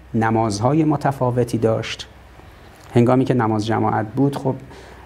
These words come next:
اه، نادر مقید به مستحبات بود، یعنی بین نماز ظهر و عصر مستحبات نمازها رو اجرا می‌کرد،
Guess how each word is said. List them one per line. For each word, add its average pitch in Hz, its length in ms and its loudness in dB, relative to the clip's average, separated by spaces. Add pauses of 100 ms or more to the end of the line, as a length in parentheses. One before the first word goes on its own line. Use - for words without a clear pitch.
(100)
اه، 113 320 2 (140)
نادر 135 400 4 (320)
مقید 120 540 2
به 139 80 0
مستحبات 107 880 0
بود، - 240 -10
یعنی 101 160 -2
بین 110 200 0
نماز 101 320 0
ظهر 95 300 -2
و - 20 0
عصر 107 480 -2
مستحبات 98 840 -2 (680)
نمازها 104 360 2
رو 107 80 0
اجرا 104 240 0
می‌کرد، 104 380 0